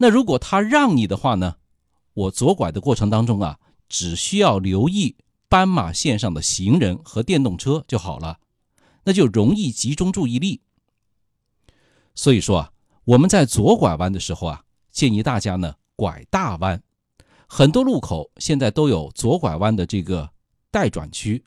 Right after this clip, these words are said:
直行绿灯的时候进入。这个导流带呢，也画了一条弧线。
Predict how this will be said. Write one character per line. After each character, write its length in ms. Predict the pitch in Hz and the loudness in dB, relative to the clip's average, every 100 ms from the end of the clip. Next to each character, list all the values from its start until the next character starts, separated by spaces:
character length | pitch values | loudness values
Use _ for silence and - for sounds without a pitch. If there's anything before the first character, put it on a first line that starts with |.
| _ - | _ -4
直 200 | 160 220 | -2 2
行 200 | 143 226 | 2 2
绿 200 | 254 151 | 0 2
灯 160 | 139 | 0
的 60 | 104 | 0
时 140 | - | -6
候 200 | 95 95 | -4 -4
进 240 | - 175 98 | -2 -2 -2
入。 180 | 90 _ _ _ _ _ _ _ - | -4 _ _ _ _ _ _ _ -4
这 100 | 240 | -4
个 120 | 196 | 0
导 180 | 95 82 | -2 0
流 160 | 226 | 0
带 200 | 220 202 | 0 0
呢， 200 | 104 78 _ _ - | 0 -4 _ _ -12
也 240 | 87 73 | -10 -8
画 280 | - 226 196 | -8 -6 -4
了 60 | |
一 80 | 101 | -4
条 220 | 101 85 | -6 -6
弧 260 | 87 - 85 | -8 -8 -6
线。 260 | - 113 | -2 -2